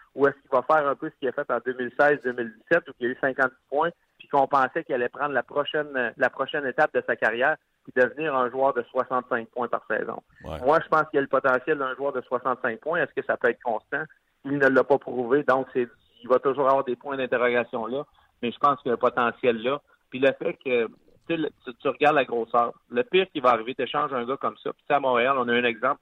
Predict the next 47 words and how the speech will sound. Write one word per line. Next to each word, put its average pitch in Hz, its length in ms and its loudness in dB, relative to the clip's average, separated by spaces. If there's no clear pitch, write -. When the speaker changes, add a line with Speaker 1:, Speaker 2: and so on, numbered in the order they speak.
Speaker 1:
je 117 100 -2
sais 143 160 -20
qu'il - 120 -14
est - 20 -12
blessé, 113 360 -6
mais 123 120 0
Joel 151 240 6
Armia, 117 520 2
c'est 117 80 -10
quelqu'un 147 380 -2
qui 127 120 -2
a, - 400 0
il - 120 -10
avait 117 180 2
de 120 40 0
la 123 120 4
misère 131 240 2
à 147 80 2
être 139 100 -8
dans 131 80 2
l'alignement 123 480 -2
avec 117 280 -2
les 123 160 -6
Jets 131 100 -4
de 117 40 0
Winnipeg. 113 480 -2
Puis - 160 -20
tu 131 40 0
regardes 135 320 2
ce 127 80 -2
qu'il 127 180 -2
a 123 40 4
emporté 123 340 -2
en 139 60 -4
début 113 180 -8
de - 80 -20
saison 117 400 2
avec, 110 300 0
avec, 107 360 0
euh, 123 160 0
jouait 123 160 0
avec 135 140 2
Kotkaniemi 123 640 0
puis, 117 420 -2
puis 117 280 -6
Paul 120 240 4
Byron. 117 380 4